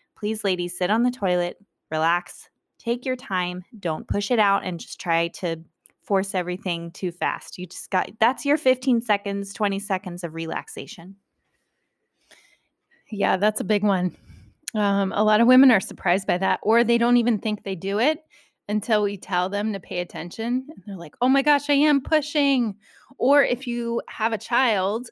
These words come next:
Speaker 2: and you are in with them and they're going to the bathroom and they're starting to push when they're peeing,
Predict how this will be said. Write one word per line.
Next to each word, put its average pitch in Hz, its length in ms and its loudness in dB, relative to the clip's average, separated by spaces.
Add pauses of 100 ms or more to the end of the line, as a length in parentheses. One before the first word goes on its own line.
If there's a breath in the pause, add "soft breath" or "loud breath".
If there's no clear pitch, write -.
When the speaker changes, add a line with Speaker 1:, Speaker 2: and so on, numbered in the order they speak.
Speaker 2:
and 208 540 -2
you 226 300 -2
are 208 100 4
in 247 500 2
with 220 200 -4
them 233 400 0 (440 soft breath)
and 190 100 -8
they're 202 120 -2
going 262 180 2
to 254 60 4
the 233 80 -4
bathroom 226 340 -2
and 185 120 -2
they're 185 120 -4
starting 196 480 -4
to 180 60 -10
push - 520 -8 (360 soft breath)
when 202 140 -2
they're 175 120 -4
peeing, 220 500 0